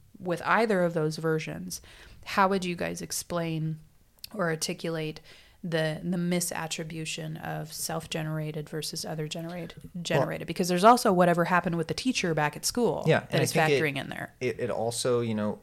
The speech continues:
Speaker 2: all of the experiences between that child and that parent
Speaker 1: Yeah.
Speaker 2: uh, up until this moment
Speaker 1: Right.
Speaker 2: are all factoring into the child's,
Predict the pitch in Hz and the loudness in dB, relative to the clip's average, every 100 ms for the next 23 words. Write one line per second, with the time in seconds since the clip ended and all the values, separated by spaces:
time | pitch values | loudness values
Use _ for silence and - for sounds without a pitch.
0 | - 117 117 127 120 113 110 104 - 113 | 0 4 4 4 2 0 -2 -2 -2 2
1 | 107 107 107 104 101 98 - 110 107 107 | 2 4 2 0 -2 -4 -4 -4 -2 -2
2 | 104 98 104 - 101 98 95 110 104 101 | 0 -2 -2 -4 -2 -2 -4 -6 -4 -4
3 | 98 - - 196 - 196 - 170 175 - | -4 -4 -2 -2 -4 -8 -8 -8 -8 -14
4 | - - 104 98 - 107 107 101 - 135 | -12 -4 -2 -2 -2 -2 -2 -6 -6 -6
5 | 127 131 123 123 131 - 135 143 135 101 | -4 -4 -4 -4 -4 -4 -2 0 0 0
6 | - - 151 - - 123 110 - 110 110 | -4 -6 -6 -6 -6 -2 -2 0 0 0
7 | 104 110 107 110 107 104 101 104 101 - | 0 -2 -2 -4 -4 -4 -4 -4 -6 -6
8 | - 101 104 107 107 104 | -2 0 0 0 -2 -4